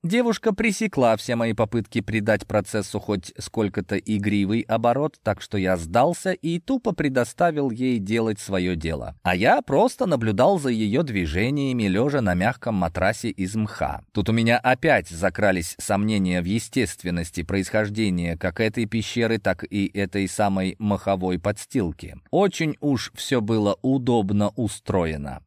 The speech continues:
Скорее похоже на интерьерное решение, чем на игру природных факторов.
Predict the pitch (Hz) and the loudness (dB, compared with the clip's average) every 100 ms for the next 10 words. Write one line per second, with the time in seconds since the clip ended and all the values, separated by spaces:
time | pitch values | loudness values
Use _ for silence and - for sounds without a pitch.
0 | - - 147 214 196 175 196 180 180 170 | -10 0 2 4 2 0 2 2 4 2
1 | 156 151 151 147 175 160 160 151 147 - | 2 0 2 2 4 2 2 2 2 2
2 | 170 101 85 - 98 90 80 _ 98 98 | 0 2 0 -2 -2 -2 -4 _ -2 2
3 | 95 92 95 82 95 92 90 82 90 - | 2 2 0 0 0 2 0 0 -2 2
4 | 95 - 73 - - | 0 0 -10 -10 -18